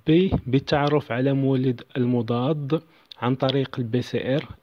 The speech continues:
الذي هو المستقبل الغشائي لهذه اللمفاويات، ويكون عبارة عن مضادات أجسام متكاملة بنيويًا مع مولد المضاد.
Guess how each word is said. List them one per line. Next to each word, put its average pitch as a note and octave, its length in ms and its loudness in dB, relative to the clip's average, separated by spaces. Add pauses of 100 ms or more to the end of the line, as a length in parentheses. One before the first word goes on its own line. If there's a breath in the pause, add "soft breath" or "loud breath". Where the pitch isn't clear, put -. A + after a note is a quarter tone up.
الذي B2 360 0
هو B2+ 360 -2
المستقبل B2+ 640 0
الغشائي A#2+ 520 -2
لهذه A#2+ 340 -2
اللمفاويات، A2+ 760 -4 (640 loud breath)
ويكون C#3+ 460 2
عبارة B2 520 0
عن B2 440 -2
مضادات C3 580 -2
أجسام C3+ 540 -2 (1900)
متكاملة D3+ 720 2
بنيويًا C3+ 580 2
مع B2 220 0
مولد B2 500 0
المضاد. B2 400 -4